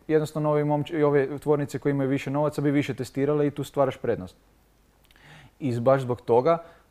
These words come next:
je priprema, vozači ne voze toliko, voziš i dalje puno, ali tenisač ili nogometaš može svaki dan lupat loptu, svaki dan trenirat,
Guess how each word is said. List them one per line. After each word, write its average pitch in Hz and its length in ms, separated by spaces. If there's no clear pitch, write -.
je 117 140
priprema, 139 480
vozači 123 440
ne 135 160
voze 123 260
toliko, 104 280
voziš 95 300
i 107 40
dalje 107 260
puno, 107 340
ali 92 300
tenisač 95 500
ili 92 220
nogometaš 95 560
može 104 200
svaki 110 300
dan 101 220
lupat 98 300
loptu, 98 300
svaki 101 260
dan 101 160
trenirat, 98 360